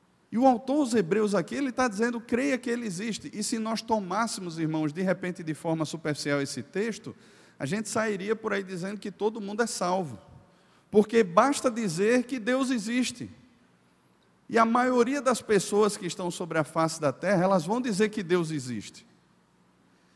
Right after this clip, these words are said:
E muitas vezes não vai ser o Deus da Bíblia, e na maioria das vezes não vai ser, mas vai ser a caricatura ou o desenho de Deus que elas dizem ser Deus. Porque as pessoas não se aproximam de Deus por meio da fé,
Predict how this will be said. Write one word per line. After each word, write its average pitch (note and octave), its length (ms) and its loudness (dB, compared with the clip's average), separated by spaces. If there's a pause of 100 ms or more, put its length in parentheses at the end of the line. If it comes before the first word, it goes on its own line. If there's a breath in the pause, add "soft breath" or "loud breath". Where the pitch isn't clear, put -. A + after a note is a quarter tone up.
(220 soft breath)
E C#3+ 60 -2
muitas G#3 420 2
vezes G3+ 240 4
não G#3 160 -4
vai G#3 160 2
ser F#3+ 220 0
o G3 100 2
Deus F3+ 240 0
da G#3+ 120 4
Bíblia, D#3+ 400 -4
e - 20 0
na D#3+ 140 -2
maioria F3 380 2
das D#3+ 200 0
vezes D#3+ 240 -2
não E3+ 240 0
vai C#3+ 160 0
ser, B2+ 240 -4
mas C3 180 -4
vai D#3+ 140 0
ser F3 560 -2 (220 loud breath)
a C#3+ 120 -2
caricatura G3+ 1040 2
ou G3 220 8
o G#3 40 0
desenho F#3+ 680 2
de G3+ 120 -4
Deus E3+ 380 4
que - 100 -8
elas F#3 300 2
dizem F#3+ 400 -6
ser F#3 340 2
Deus. A#2+ 540 -4 (1400 soft breath)
Porque G3 220 8
as A#3 120 6
pessoas A#3+ 480 0
não B3 220 0
se - 120 0
aproximam A#3+ 800 2
de G#3+ 180 -4
Deus E3+ 560 4
por F#3 240 0
meio F3 220 2
da D#3+ 200 -2
fé, B2+ 520 -4